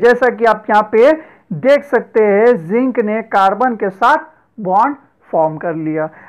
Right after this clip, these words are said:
अब bond तो form कर लिया, अब zinc के ऊपर दो valency होता है, तो यहाँ पे एक है, तो इसके लिए एक positive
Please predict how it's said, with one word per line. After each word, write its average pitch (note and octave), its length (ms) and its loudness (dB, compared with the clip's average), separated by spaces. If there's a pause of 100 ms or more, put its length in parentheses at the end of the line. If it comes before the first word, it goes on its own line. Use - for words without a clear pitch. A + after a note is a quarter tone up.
(140)
अब D4 180 0 (120)
bond D4+ 440 2
तो E4+ 180 2
form D#4 260 2
कर D#4 180 0
लिया, C#4+ 280 -2 (440)
अब A#3+ 320 0
zinc D4 420 -6
के D4+ 200 0
ऊपर A#3 460 0
दो G#3+ 300 2
valency C4 480 0
होता B3 320 2
है, A#3 80 2
तो A#3 120 -4
यहाँ G3+ 260 -2
पे G#3+ 60 -2 (220)
एक C#4+ 160 0
है, G3 180 2 (300)
तो A3+ 100 6
इसके A3+ 380 2
लिए A#3+ 240 0 (140)
एक A3+ 260 -4
positive A#3 640 -2